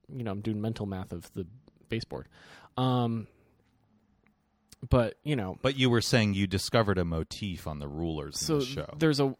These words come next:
Speaker 1: I think it was a Westcott ruler, and Westcott rulers in the brand logo have an arrow, a very specific kind of flared, the arrow has a flared base. Um,
Speaker 2: For his pleasure.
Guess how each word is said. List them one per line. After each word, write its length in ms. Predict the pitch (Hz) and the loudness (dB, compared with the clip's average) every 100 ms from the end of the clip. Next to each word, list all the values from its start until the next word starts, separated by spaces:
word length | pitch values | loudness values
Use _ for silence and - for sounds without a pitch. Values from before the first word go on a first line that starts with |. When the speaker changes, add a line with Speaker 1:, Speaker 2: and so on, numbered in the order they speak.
| - | -6
Speaker 1:
I 220 | 143 - 139 | -4 -2 -2
think 120 | 151 | 2
it 60 | |
was 100 | 135 | 2
a 40 | 117 | 2
Westcott 460 | 123 - 139 - | 0 0 0 0
ruler, 320 | 123 120 113 104 | 0 0 2 0
and 220 | 104 107 | -4 -2
Westcott 380 | 127 - 123 104 | -2 0 -4 0
rulers 580 | 131 127 107 104 - - - | 0 2 0 -2 -6 -6 -4
in 120 | 113 | -2
the 60 | 104 | 2
brand 380 | 131 147 151 | 4 4 4
logo 260 | 117 101 98 | 2 0 -2
have 160 | - 104 | -4 -6
an 80 | - | -6
arrow, 400 | 85 - - - - - - | -8 -8 -12 -16 -20 -20 -8
a 80 | 113 | -2
very 220 | 120 123 | 2 2
specific 520 | - 139 - 131 127 | 2 0 0 0 0
kind 160 | - 117 | 0 -2
of 80 | - | -2
flared, 640 | - 120 117 120 120 120 - _ _ _ - _ _ _ - _ _ - | -2 4 6 8 6 4 -8 _ _ _ -20 _ _ _ -20 _ _ -4
the 140 | - - | -4 0
arrow 260 | 120 110 | 2 4
has 220 | 113 101 - | 4 2 -2
a 80 | |
flared 460 | 71 - 90 80 - | -10 -6 -6 -6 -8
base. 420 | 73 52 - - - - - - - - | -8 -8 -10 -12 -14 -20 -20 -20 -10 0
Um, 540 | 123 123 120 117 113 - _ _ _ _ _ _ | 4 4 4 0 -4 -8 _ _ _ _ _ _
Speaker 2:
For 300 | - 87 76 | -2 -2 -2
his 420 | - 82 73 - | -4 -4 -6 -12
pleasure. 540 | - 76 76 - 78 | -12 -10 -12 -16 -20